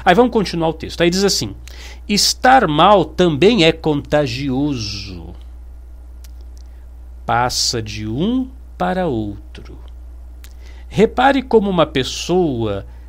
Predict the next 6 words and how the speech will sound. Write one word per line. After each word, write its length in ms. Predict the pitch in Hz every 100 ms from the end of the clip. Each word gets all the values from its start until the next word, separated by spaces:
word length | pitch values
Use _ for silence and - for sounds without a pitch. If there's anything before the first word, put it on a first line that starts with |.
| -
consegue 680 | - 131 120 - 175 180 127
fazer 760 | 117 - 104 92 123 156 110 - - -
com 200 | - 135
que 120 | -
o 160 | 131 127 -
ego 600 | 156 196 180 120 120 110